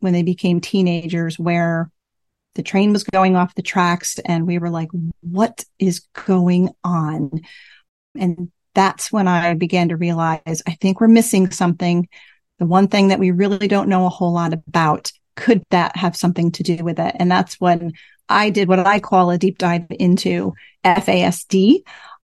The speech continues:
And then what I learned and began to apply at home not only helped us, but really made me passionate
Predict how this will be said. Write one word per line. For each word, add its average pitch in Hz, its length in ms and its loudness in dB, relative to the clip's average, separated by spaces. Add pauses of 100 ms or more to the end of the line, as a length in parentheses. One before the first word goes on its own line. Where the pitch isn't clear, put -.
And 185 180 2
then 185 220 4
what 175 140 0 (100)
I 170 180 -4
learned 185 540 2 (460)
and 175 160 2
began 180 260 2
to 170 160 0
apply 170 460 -2
at 156 80 -6
home 175 560 0 (480)
not 208 160 4
only 226 180 4
helped 185 300 0 (200)
us, 180 300 -2
but - 240 -2
really 196 720 2 (800)
made 196 340 6
me 185 140 4
passionate 185 760 -2